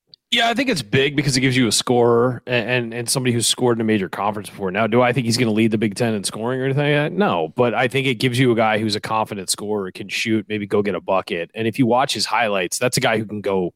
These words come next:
find a shot and go get a, go get you a basket. And so I think bringing him, obviously the most important person to bring back right now, other than, you know, we're not considering Trayce Jackson-Davis 'cause he's not in the portal, but of the portal guys, it's Armaan Franklin. You've gotta find a way to bring Armaan Franklin back.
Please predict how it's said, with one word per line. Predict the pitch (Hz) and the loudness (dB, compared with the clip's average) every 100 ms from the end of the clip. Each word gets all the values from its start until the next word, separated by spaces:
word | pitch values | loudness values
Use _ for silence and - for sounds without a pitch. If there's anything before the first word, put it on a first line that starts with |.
| - | -6
find | 101 87 | -6 -4
a | 78 | -4
shot | - 90 76 69 | -2 -2 -4 -6
and | - 104 | -6 0
go | 107 | 0
get | 104 92 | 2 0
a, | 87 | 0
go | - 117 | 0 0
get | 120 - | 0 0
you | 92 | -2
a | |
basket. | 90 90 85 - - | 0 0 -2 -6 -12
And | - 107 | -8 -4
so | - 127 113 107 - _ - - _ - | -2 2 2 0 -2 _ -20 -20 _ -2
I | 135 | 0
think | 151 135 | 2 0
bringing | 143 131 120 | 0 0 0
him, | 120 135 | 0 0
obviously | 123 156 143 135 | 2 2 2 2
the | 127 | 2
most | 160 143 | 2 0
important | 104 143 123 104 | 0 0 0 -2
person | 107 98 | -4 -4
to | 98 | -8
bring | 107 | -6
back | 98 95 92 | -6 -6 -4
right | 117 117 - | -2 -2 -2
now, | 107 95 87 85 _ _ _ - | -4 -2 -4 -6 _ _ _ 0
other | 156 156 | 2 4
than, | 135 117 110 | 2 0 -2
you | 120 | -2
know, | 117 | 0
we're | 113 | 2
not | 127 117 | 0 -2
considering | 120 135 117 | -2 0 0
Trayce | 107 110 | -2 -2
Jackson-Davis | - 104 - 107 98 - | 0 -2 -2 -4 -4 -4
'cause | 104 | -8
he's | 104 | -8
not | 101 | -10
in | 85 | -10
the | |
portal, | 101 113 107 92 | -2 0 2 2
but | 107 | 2
of | 113 | 0
the | 107 | 0
portal | - 143 117 | 0 0 2
guys, | 95 85 | -2 -6
it's | - | -2
Armaan | 160 123 87 | 0 0 -2
Franklin. | 104 95 - _ | -6 -8 -10 _
You've | 120 113 | -20 -4
gotta | 127 117 101 | -2 0 -2
find | 110 92 | -4 -6
a | |
way | 85 90 | -6 -8
to | |
bring | 85 92 85 82 _ | -10 -14 -16 _ _
Armaan | 104 92 85 | -10 -8 -8
Franklin | - 104 90 78 | -4 -4 -4 -6
back. | 76 - | -4 -6